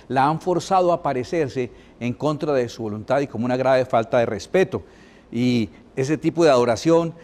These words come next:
y esos nombres como Reina del Cielo y esos tipos de adoración de las que muchos participan,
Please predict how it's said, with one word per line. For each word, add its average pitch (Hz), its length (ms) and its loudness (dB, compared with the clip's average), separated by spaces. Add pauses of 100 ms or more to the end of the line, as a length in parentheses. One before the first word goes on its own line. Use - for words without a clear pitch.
(200)
y 123 140 -2
esos 139 220 -2
nombres 151 420 0
como 117 280 -4
Reina 139 440 0
del 117 160 -2
Cielo 175 400 2 (220)
y 139 60 -2
esos 143 220 0
tipos 147 300 -4
de 135 60 2
adoración 117 480 0
de 143 80 0
las 117 100 -4
que 113 120 -6
muchos 127 260 -6
participan, 123 720 -2